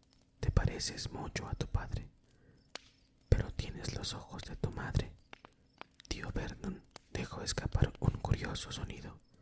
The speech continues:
"Le exijo que se vaya enseguida, señor", dijo. "Esto es allanamiento de morada". "Va,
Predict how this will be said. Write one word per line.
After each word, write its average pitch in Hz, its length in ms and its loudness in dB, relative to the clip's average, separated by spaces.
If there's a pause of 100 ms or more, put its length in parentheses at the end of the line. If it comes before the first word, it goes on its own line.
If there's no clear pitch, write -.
(720)
"Le - 220 -2
exijo - 440 -2
que - 120 0
se - 160 -2
vaya - 240 -6
enseguida, - 520 -8
señor", - 440 -8 (640)
dijo. - 380 -8 (720)
"Esto - 520 -4
es - 340 -6
allanamiento - 720 -4
de - 120 -6
morada". - 420 -4 (1120)
"Va, - 180 0